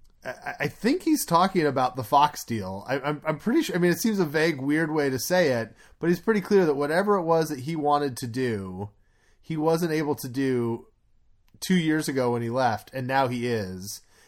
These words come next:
And it makes me think that maybe these X-Men s-, things coming out this summer might set a groundwork for where they're going with X-Men in the M C U. Like, is it possible Kevin Feige's hanging out with Hickman to talk about this stuff, or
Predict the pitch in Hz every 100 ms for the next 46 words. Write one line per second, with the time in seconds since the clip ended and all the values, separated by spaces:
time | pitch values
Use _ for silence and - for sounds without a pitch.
0 | _ - 143 156 220 - 185 160 175 196
1 | 139 104 120 135 151 143 127 113 131 -
2 | 123 110 - - 117 110 104 127 117 117
3 | 113 107 - 156 185 110 98 98 - -
4 | _ _ 113 139 151 - 143 131 127 -
5 | 110 123 123 131 120 110 104 - 117 117
6 | 107 95 107 110 107 98 95 _ - 113
7 | 123 110 - 117 104 101 98 98 101 131
8 | 147 85 90 _ _ _ _ - 135 156
9 | 180 - 123 - 180 - 151 160 143 135
10 | 147 156 131 135 135 135 135 139 - 156
11 | 139 117 180 185 196 202 208 - - 185
12 | 208 - 117 113 107